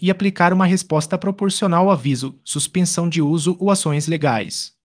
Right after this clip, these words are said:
Aplique remediações para educar e evitar recorrência, oferecendo treinamento e materiais atualizados. Documente tudo para aprender com cada caso e ajustar políticas. Dicas: mantenha um modelo de resposta para notificações de infração,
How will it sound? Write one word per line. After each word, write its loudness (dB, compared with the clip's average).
Aplique 2
remediações 0
para 0
educar 0
e 4
evitar 2
recorrência, 0
oferecendo 0
treinamento 2
e 0
materiais 2
atualizados. -2
Documente 2
tudo 0
para 2
aprender 2
com -8
cada 0
caso 2
e 2
ajustar 2
políticas. -4
Dicas: -6
mantenha 0
um 0
modelo 2
de 0
resposta 0
para 0
notificações 0
de 0
infração, 0